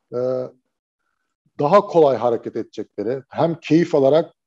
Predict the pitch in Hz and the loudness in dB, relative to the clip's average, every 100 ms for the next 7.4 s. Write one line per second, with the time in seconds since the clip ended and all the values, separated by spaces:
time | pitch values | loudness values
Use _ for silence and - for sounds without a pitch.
0 | _ _ 156 165 - 143 139 151 139 156 | _ _ -4 -4 -2 -4 -2 -6 -6 -6
1 | 151 135 131 151 135 - 117 - 104 104 | -8 -8 -6 -4 -6 -6 -8 -6 -6 -4
2 | 101 123 123 123 107 101 139 151 170 190 | -2 -2 0 0 0 0 -2 0 0 -2
3 | - _ _ _ _ 156 196 - 156 160 | -6 _ _ _ _ -6 -6 0 0 2
4 | 208 185 156 131 110 110 98 95 107 160 | -2 -2 0 -2 -2 -4 -6 -10 -8 -8
5 | _ _ _ _ _ _ 107 113 156 165 | _ _ _ _ _ _ -4 2 2 0
6 | - 185 190 196 147 170 170 160 180 175 | -2 -2 0 0 2 2 2 0 -4 -4
7 | 175 180 190 185 | -6 -12 -6 -6